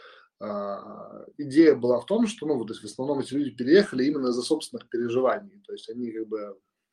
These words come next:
не обладая, ну, достаточными данными. Сейчас ни у кого нету объективных данных. Объективные данные будут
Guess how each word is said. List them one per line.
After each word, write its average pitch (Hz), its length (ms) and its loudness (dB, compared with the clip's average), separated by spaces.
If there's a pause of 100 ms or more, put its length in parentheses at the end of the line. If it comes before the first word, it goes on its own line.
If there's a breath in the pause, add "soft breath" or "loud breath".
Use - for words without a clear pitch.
(280)
не 131 120 -6
обладая, 135 500 6
ну, 135 340 -4
достаточными 156 600 0
данными. 117 340 2
Сейчас 147 200 -4
ни 156 60 -2
у 147 40 -2
кого 151 200 8
нету 110 320 -2
объективных 107 540 -18
данных. 92 320 -20 (1800)
Объективные 131 500 0
данные 151 300 6
будут 123 360 0